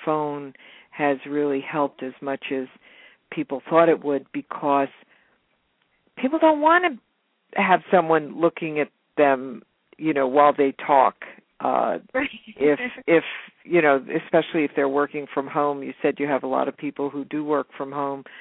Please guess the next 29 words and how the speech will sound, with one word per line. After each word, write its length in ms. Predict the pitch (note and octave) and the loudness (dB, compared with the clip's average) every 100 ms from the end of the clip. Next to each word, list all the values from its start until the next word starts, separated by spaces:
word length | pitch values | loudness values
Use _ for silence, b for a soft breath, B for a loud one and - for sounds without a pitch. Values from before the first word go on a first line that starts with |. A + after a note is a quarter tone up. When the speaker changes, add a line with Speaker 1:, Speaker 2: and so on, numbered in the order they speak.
| B B B | B B B
Speaker 1:
uh, 160 | C3+ C3+ | -4 -4
Speaker 2:
Mm-hmm. 140 | - D3 | -2 -2
Speaker 1:
telecommuting. 720 | C#3+ - D3 D3 D3 C#3 C#3 B B B B B | -2 -4 -8 -4 -2 -2 -4 B B B B B
Um, 480 | - C#3+ C#3+ C#3 C3+ _ _ _ | -2 2 2 2 -4 _ _ _
uh, 200 | A2+ G#2 - | -14 -12 -14
you 160 | D3+ D3+ | -8 -4
know, 220 | C3 B2+ - | -2 -2 0
they, 180 | D3 - _ | 0 -2 _
they, 220 | D#3+ C#3+ - _ _ | 0 0 -6 _ _
they, 200 | D3+ C#3 _ _ - - | -2 -2 _ _ -20 -10
it, 180 | F#2+ - - | -8 -8 -6
it's 160 | D3+ C#3+ - | -6 -6 -6
not 300 | D#3+ D3+ - | 2 2 2
comfortable. 720 | - A3 - F#4+ - D3+ B2+ - | 0 0 0 -4 2 2 0 0
They, 180 | D3+ C3+ _ - | -2 -2 _ -8
it's 200 | - - - | -8 -8 0
different 480 | - B3 - G#3 - | 2 2 0 -2 -2
if 140 | D#3 - | -8 -6
you're 160 | C#3+ C#3+ - | -8 -8 0
face 180 | D#3 - - | -2 -2 -8
to 80 | C3+ - | -6 -2
face 220 | C#3 B2+ - | -2 -4 -6
versus, 380 | C#3+ C#3+ - C#3 - B B B B _ _ _ _ _ A#3+ - | -6 -6 -6 -14 -14 B B B B _ _ _ _ _ -20 -4
versus 460 | D#3 D3 - D3 C#3 - _ | 0 0 0 -4 -4 -10 _
in 180 | D3 C#3 - | -8 -8 -10
person, 720 | - C#3+ C#3 C#3+ C#3 C3 - D3 | -6 -6 -4 -8 -8 -12 -14 -4
versus 580 | D3 C#3 - C#3 C3 - - - | -4 -2 -2 -2 -4 -10 -18 -10
on 320 | C#3 C#3 C#3 | -6 -6 -4
the 300 | C#3 C3 | -8 -8